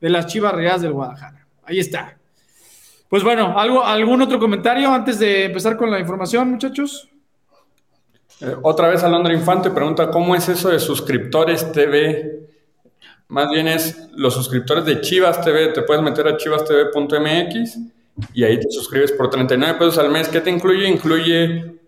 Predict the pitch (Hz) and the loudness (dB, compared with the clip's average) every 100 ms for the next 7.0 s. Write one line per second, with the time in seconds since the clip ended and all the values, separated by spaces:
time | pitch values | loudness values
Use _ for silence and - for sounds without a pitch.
0 | _ 127 180 175 151 160 175 160 147 120 | _ -4 0 0 2 0 0 0 0 0
1 | 123 135 147 135 113 - 120 110 131 139 | 2 2 4 4 2 0 -4 -4 -2 -2
2 | 135 165 151 139 139 131 139 139 117 120 | -2 -4 -6 -6 -6 -4 -4 -2 -2 -2
3 | 131 135 123 113 110 110 107 135 135 131 | 0 2 2 0 -2 -8 -6 -4 2 2
4 | 123 113 113 135 123 - 127 - 113 107 | 2 0 0 -4 -6 -2 -4 -2 -10 -6
5 | 131 135 - _ - 117 - 135 139 139 | -4 -6 -10 _ -6 -4 0 0 2 0
6 | 123 143 127 - 180 185 - - - _ | 0 0 0 0 0 -2 -6 -20 -20 _